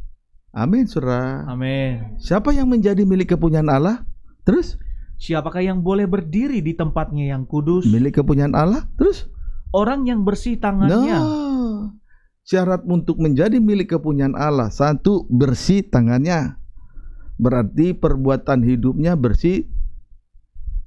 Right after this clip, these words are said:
Speaker 1: terlepas dari noda kekafiran. Dua.
Speaker 2: Dan murni hatinya.
Speaker 1: Murni hatinya.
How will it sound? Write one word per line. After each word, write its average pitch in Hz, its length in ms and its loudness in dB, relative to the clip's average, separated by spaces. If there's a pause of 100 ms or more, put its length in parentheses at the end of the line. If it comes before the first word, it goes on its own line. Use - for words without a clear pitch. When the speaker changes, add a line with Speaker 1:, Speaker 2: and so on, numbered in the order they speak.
(680)
Speaker 1:
terlepas 127 540 0
dari 127 500 2
noda 127 300 2
kekafiran. 127 640 0 (360)
Dua. 214 320 2 (360)
Speaker 2:
Dan 208 300 -2
murni 208 380 2
hatinya. 170 340 0
Speaker 1:
Murni 254 360 4
hatinya. 254 680 2